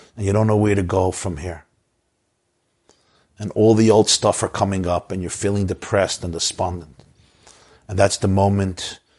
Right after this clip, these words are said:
you have to be able to expand your spiritual and psychological posture. You have to be able to align it with Emunah. To be able to know that God is here right now, infinity is here right now.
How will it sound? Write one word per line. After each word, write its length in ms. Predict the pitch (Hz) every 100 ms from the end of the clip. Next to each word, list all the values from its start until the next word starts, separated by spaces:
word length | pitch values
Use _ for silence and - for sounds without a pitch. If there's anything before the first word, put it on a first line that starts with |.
| _ _ -
you 80 |
have 240 | 101 95 -
to 80 | 87
be 200 | 95 92
able 180 | 92
to 120 | - 87
expand 840 | - - - 92 101 101 101 90
your 240 | 95 90 - _ _
spiritual 680 | - - 127 113 104 - 104
and 80 | 95
psychological 680 | - - 92 92 92 - 92
posture. 600 | - 92 - - - - _ _ _ _ _ _ _ _ _ _ _
You 80 | 107
have 140 | -
to 80 | 95
be 200 | 92 98
able 260 | 101 98 98
to 200 | - 98
align 380 | 92 92 98 101
it 100 | 95
with 140 | 90
Emunah. 480 | 92 95 95 87 - _ _ _ _ _ _ _ -
To 100 | 101
be 80 |
able 160 | 98 98
to 160 | - 98
know 240 | 101 101
that 240 | 95 90
God 380 | 92 101 101 98
is 160 | 92 -
here 280 | 87 101 92
right 380 | 92 98 98 98
now, 360 | 104 101 90
infinity 680 | 87 80 - 107 98 - 98
is 200 | 90 -
here 140 | 104
right 300 | 98 98 92
now. 300 | 101 87 80